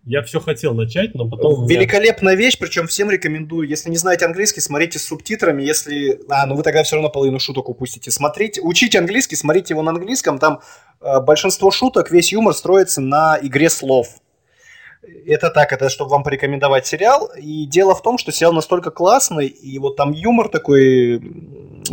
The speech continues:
Speaker 2: парадоксальный немножко. Там в одном из сезонов Шарлиз Терон играет умалишенную. А, нет, она играет с задержкой в развитии девочку, которая так толком и не выросла.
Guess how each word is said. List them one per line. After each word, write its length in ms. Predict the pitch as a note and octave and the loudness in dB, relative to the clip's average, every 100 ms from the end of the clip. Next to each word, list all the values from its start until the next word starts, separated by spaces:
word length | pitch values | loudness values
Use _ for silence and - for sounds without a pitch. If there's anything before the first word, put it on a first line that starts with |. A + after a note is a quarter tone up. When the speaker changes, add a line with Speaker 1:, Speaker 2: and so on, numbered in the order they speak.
| C3 | 0
Speaker 2:
парадоксальный 680 | C#3 C#3 D3 - D3+ C3+ B2 | 4 4 2 4 4 4 0
немножко. 460 | B2 C3 C3+ C3 C3+ C3 C3+ | -2 -2 -2 -4 -6 -8 0
Там 140 | D3+ | 2
в 20 | E3+ | 2
одном 260 | F3 G#3 | 2 0
из 80 | F3+ | -2
сезонов 320 | E3+ A3 G#3+ | -2 -2 -2
Шарлиз 300 | - D#3 E3 | -2 0 -2
Терон 280 | - E3 F#3 | -2 -2 -2
играет 360 | C3+ D3 D3 D#3 | 0 4 4 0
умалишенную. 1000 | D3 C3+ B2+ A#2+ B2+ - C3 A#2 G#2+ - - | -6 -2 0 -2 -4 0 0 0 -4 -8 -4
А, 60 | |
нет, 240 | C3+ B2 - - - _ _ _ _ | 2 0 0 -16 -20 _ _ _ _
она 240 | - C#3+ F3 | -4 0 0
играет 460 | D3+ D#3+ D#3+ C#3+ - - _ _ _ _ _ - | 2 4 4 2 -2 -20 _ _ _ _ _ -4
с 80 | B2 | 0
задержкой 520 | D3+ D3+ F#3 - D#3+ | 2 4 4 4 4
в 80 | D3 | 6
развитии 880 | E3 D3 D#3 D3+ - C3 A#2 A2+ A2+ B1+ - G1+ - - A#2+ | 4 4 -2 -4 -6 -6 -6 -8 -12 -16 -18 -18 -20 -20 -8
девочку, 460 | B2 F#3+ F#3 - C3+ | 4 6 6 2 -4
которая 400 | C3 C#3+ C#3 B2+ | -2 2 2 2
так 260 | B2+ B2+ | 0 -2
толком 380 | B2+ B2 A#2+ A#2 | -4 -4 -6 -8
и 40 | |
не 100 | A#2 | -8
выросла. 560 | A#2 A#2 A2 - A2 | -6 -4 -2 -2 -4